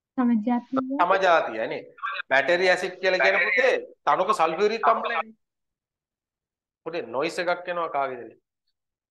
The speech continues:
Speaker 2: බැටරි ඇසිඩ් කියලා කියන්නේ තනුක සල්ෆියුරික් අම්ලය. සල්ෆියුරික් අම්ලය සහ ජලය හොඳින් දිය වෙනවා. ඒක සමජාතියයි.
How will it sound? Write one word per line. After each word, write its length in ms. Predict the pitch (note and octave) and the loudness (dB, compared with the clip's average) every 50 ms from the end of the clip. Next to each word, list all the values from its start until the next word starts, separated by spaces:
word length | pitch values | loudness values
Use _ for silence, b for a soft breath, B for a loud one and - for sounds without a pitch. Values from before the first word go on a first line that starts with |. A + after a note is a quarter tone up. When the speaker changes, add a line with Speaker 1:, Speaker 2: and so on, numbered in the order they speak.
| _ _ _ A#2 | _ _ _ 0
Speaker 2:
බැටරි 320 | C#3+ D3 C#3+ F#3+ G#3 G#3 | 0 2 2 2 4 4
ඇසිඩ් 240 | G3+ F#3+ - - - | 2 2 0 -4 -4
කියලා 200 | - G3+ F#3+ F#3+ | 0 0 2 2
කියන්නේ 200 | G3+ A3+ B3+ - | 2 0 0 2
තනුක 220 | G3+ F#3 G3 G3+ G3 | 2 2 2 0 2
සල්ෆියුරික් 480 | G3+ G3 F#3 D#3+ F3+ F#3 F3 E3 - | 2 0 2 2 -2 -2 -2 -2 -2
අම්ලය. 300 | C#3 A2+ - - - - - _ _ _ _ _ _ _ _ _ _ _ | -4 -4 -4 -8 -14 -20 -20 _ _ _ _ _ _ _ _ _ _ _
සල්ෆියුරික් 460 | - D3+ C3+ C3 B2+ D3+ D3+ D3+ D3+ - | -2 -2 -2 0 0 -2 -4 -2 -2 -2
අම්ලය 200 | D#3 D3+ D#3 D3+ | -2 -2 -2 -4
සහ 200 | - E3+ D#3 C3 | -4 -4 -2 0
ජලය 260 | C3 B2+ B2 C3 D#3+ | 0 0 0 0 -2
හොඳින් 340 | F3 D3+ C3+ B2+ C#3 C#3+ C3 | -2 -4 -6 -10 -12 -12 -8
දිය 160 | C3 C3 B2+ | -6 -4 -4
වෙනවා. 280 | B2+ B2+ C3+ E3 G#3 - - - | -4 -2 -4 -4 -6 -6 -10 -16
ඒක 160 | - A2+ - | -20 -20 -10
සමජාතියයි. 600 | - D#3 C3+ B2+ A#2+ A#2 A2 G2+ - G#2 G2 G2 | -8 -6 -6 -4 -6 -6 -8 -10 -12 -20 -20 _